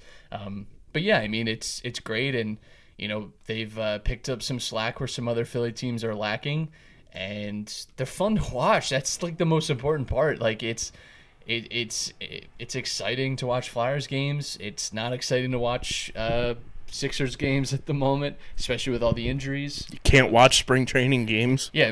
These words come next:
Speaker 1: spring training games are impossible, and the Union only play once a week. So, <laughs> what do you want? <laughs>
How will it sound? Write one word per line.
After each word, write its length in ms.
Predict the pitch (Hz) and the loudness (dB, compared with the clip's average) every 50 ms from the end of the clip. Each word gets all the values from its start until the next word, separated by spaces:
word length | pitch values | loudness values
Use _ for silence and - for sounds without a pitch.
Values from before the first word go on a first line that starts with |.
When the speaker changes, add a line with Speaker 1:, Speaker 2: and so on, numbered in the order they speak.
| 101 | 2
Speaker 1:
spring 300 | - - - - 143 131 | -4 -8 -4 -2 -2 -2
training 300 | 127 - 131 131 135 135 | 0 0 0 2 0 0
games 280 | 123 131 131 127 123 - | 0 0 -2 -2 0 0
are 60 | 123 | 0
impossible, 640 | 117 113 - 113 113 123 127 - 139 139 143 147 143 | 0 2 2 2 2 2 0 -2 -4 0 2 2 4
and 260 | 127 113 113 113 113 110 | 4 2 2 0 -4 -4
the 120 | - 120 | -4 -2
Union 260 | 120 127 135 131 127 | 0 2 2 4 4
only 180 | 127 127 127 123 | 4 4 4 4
play 160 | - 139 135 | 4 4 4
once 240 | 131 131 131 127 - | 4 4 2 2 0
a 60 | 135 | 0
week. 280 | 135 151 139 127 - - | 2 2 2 2 0 0
So, 300 | - - - 135 127 123 | -2 0 0 2 2 4
<laughs> 520 | 123 - - 131 135 - - 160 143 - 143 | 4 4 2 6 6 8 8 8 6 4 2
what 160 | 131 143 151 | 4 4 4
do 60 | 160 | 4
you 80 | 165 151 | 4 4
want? 380 | 151 147 135 120 - - - - | 6 6 6 4 0 -6 -6 -6
<laughs> 60 | 175 | -2